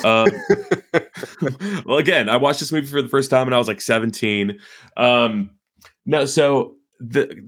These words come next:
Speaker 1: I mean, when, when the movie came out, like, this was the talking point. Like, this is, like, a lot of just the artistry of this movie was sort of overshadowed by, "Oh, this movie has, like, a really graphic sex scene in it."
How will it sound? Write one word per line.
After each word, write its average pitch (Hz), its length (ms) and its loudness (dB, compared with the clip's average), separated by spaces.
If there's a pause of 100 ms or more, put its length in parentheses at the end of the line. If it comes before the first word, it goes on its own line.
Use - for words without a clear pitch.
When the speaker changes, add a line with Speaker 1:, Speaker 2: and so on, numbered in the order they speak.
(180)
Speaker 1:
I 123 60 0
mean, 131 140 4
when, 131 220 2
when 123 480 0
the 117 80 -2
movie 156 180 0
came 113 180 0
out, 120 220 0
like, 104 120 -2
this 131 200 2
was 110 160 0
the - 80 -4
talking 92 340 -4
point. 87 240 -8
Like, 92 140 -4
this 104 160 -2
is, 95 260 -4 (600)
like, 98 120 -4
a 104 60 4
lot 110 280 2
of 101 120 0
just 98 180 -4
the - 60 -4
artistry 101 400 0
of 85 60 -6
this 87 140 -10
movie 117 160 2
was 90 120 -4
sort 98 120 -2
of 87 80 -8
overshadowed 98 540 -2
by, 90 160 -4
"Oh, 151 200 2
this 113 180 -2
movie 240 200 2
has, 101 120 0
like, 85 100 -12
a 80 100 -12
really 110 300 2
graphic 95 400 -2
sex 180 220 0
scene 95 160 -2
in 92 100 -2
it." 92 160 -4